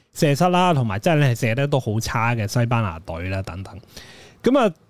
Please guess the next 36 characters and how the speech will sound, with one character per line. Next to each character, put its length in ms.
大 180
家 140
好 160
多， 120
好 140
鍾 180
意 120
翻 240
查 200
翻 180
啲 100
數 240
據 240
㗎 40
嘛， 300
即 100
係 40
睇 40
下 280
究 180
竟 160
應 120
該 100
要 120
點 200
樣 140
射 340
呢， 320
嗰 140
個 160
成 180
功 220
率 100
先 200
會 120
高 180